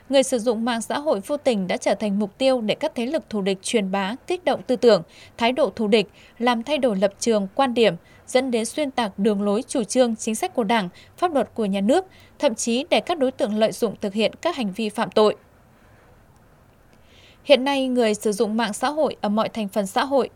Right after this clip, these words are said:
mọi lứa tuổi có thể tiếp xúc thông tin ở bất cứ đâu,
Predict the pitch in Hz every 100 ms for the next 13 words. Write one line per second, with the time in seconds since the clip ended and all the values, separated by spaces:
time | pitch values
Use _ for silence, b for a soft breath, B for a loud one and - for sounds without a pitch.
0 | - 220 220 202 220 - 254 175 B B
1 | B 269 302 277 185 320 - 403 - 269
2 | - 254 226 - 190 202 359 - 226 262
3 | 247